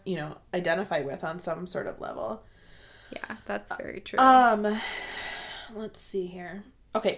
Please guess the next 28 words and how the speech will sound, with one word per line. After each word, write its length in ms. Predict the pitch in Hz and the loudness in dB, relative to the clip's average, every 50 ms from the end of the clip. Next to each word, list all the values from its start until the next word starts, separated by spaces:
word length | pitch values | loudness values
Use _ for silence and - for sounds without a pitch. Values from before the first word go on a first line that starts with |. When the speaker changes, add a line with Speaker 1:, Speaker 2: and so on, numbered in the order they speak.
| - - - | 0 2 4
Speaker 1:
also 160 | 202 208 208 | 6 6 6
Speaker 2:
So, 480 | 202 175 180 196 190 190 196 190 190 202 - _ - _ - - - _ _ - _ _ - - | 6 6 6 6 4 2 -2 -4 -6 -8 -12 _ -20 _ -20 -20 -20 _ _ -20 _ _ -8 -6
oh, 80 | 185 180 | -6 -6
sorry, 300 | 202 - - - - - | -4 -6 -6 -6 -6 -6
go 80 | - | -8
ahead. 260 | - 208 214 - 202 - - - - _ - | -8 -8 -8 -10 -12 -14 -16 -20 -14 _ 2
Speaker 1:
I 120 | 190 226 302 | 4 6 6
was 80 | 330 | 6
just 160 | 302 285 - | 4 0 0
gonna 120 | - 196 202 | 0 0 0
say, 400 | - - - 117 113 80 - - - - - - - - - - - - - - - - - - - - - - - - - - | 0 0 0 0 0 -2 -4 -12 -20 -20 -20 -20 -20 -20 -20 -20 -20 -20 -20 -20 -20 -20 -20 -20 -20 -20 -20 -20 -20 -16 -8 -8
if 120 | - - | -4 -2
I 220 | - - 170 220 269 | 2 4 4 4 4
thought 420 | 269 - 294 302 311 330 349 349 - - - - - - - | 4 2 2 2 2 -2 -2 -4 -8 -16 -20 -20 -20 -6 0
the 120 | - 190 | 0 2
whole 520 | 185 - 208 208 196 190 190 190 - - - - - - - - - - | 2 4 6 8 10 8 8 6 4 -2 -12 -20 -20 -20 -20 -20 -16 -10
stag 600 | - - - - - 190 170 170 185 196 208 208 | -8 -8 -4 0 2 4 4 6 4 4 2 2
dying 520 | 233 233 226 240 240 254 269 262 269 277 | 2 4 4 4 4 2 0 -2 -4 -6
scene 440 | 269 - - 277 262 269 277 277 285 | -6 -4 -2 -2 0 -2 -2 -2 -2
was 280 | 277 277 277 269 - - - - - - - | -2 -2 -2 -4 -8 -12 -16 -20 -20 -16 -12
horrifying 800 | - - - - 254 240 233 240 240 - 254 247 247 247 247 247 | -12 -6 0 2 4 4 4 2 2 4 4 4 4 2 0 -2
and 120 | 247 240 247 | -2 -4 -2
sad, 600 | - - 233 233 233 240 247 262 277 294 330 330 - - - - - - - - - - - | 0 4 6 6 6 6 6 4 2 0 -2 -6 -8 -14 -18 -18 -20 -20 -20 -20 -20 -6 2
the 100 | - 202 | 4 4
sea 380 | 202 208 - - 226 226 226 233 | 4 4 2 0 0 0 0 0
whip 380 | 226 254 147 160 - - - - - - - - - - - | 2 2 4 4 2 0 -4 -20 -20 -20 -20 -20 -20 -12 -4
killing 420 | - 294 285 269 285 294 294 302 | 0 2 2 2 2 0 0 0
scene 500 | 294 - - 294 294 311 320 339 349 370 | -2 -2 -2 0 0 0 0 0 0 0